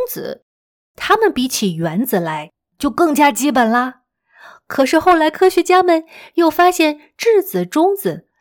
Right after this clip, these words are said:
这些基本粒子本身也有自己的复杂结构，并不是那么基本。还有很多新的粒子，比如夸克、亲子、强子，被源源不断地发现。后来科学家们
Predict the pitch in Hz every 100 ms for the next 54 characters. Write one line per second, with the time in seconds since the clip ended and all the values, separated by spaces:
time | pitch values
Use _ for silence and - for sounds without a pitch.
0 | _ - 214 214 226 226 277 294 190 180
1 | 220 190 233 - 160 151 - 302 320 _
2 | _ - 247 254 466 539 294 - 240 -
3 | 175 170 180 - 233 196 180 196 185 170
4 | 185 196 - _ _ - 240 202 180 202
5 | 202 214 202 190 190 226 240 190 - 165
6 | _ _ _ _ _ - 285 320 359 220
7 | 190 220 - 381 466 320 233 226 202 -
8 | - - 170 160 180 214 - 262 - 294
9 | - _ - - 370 381 381 - - -
10 | 185 277 440 - - _ - - 190 170
11 | 185 196 240 202 208 - 202 226 185 170
12 | 175 185 180 - 190 _ _ _ _ _
13 | _ _ - 202 185 190 220 208 208 196
14 | 214 202 185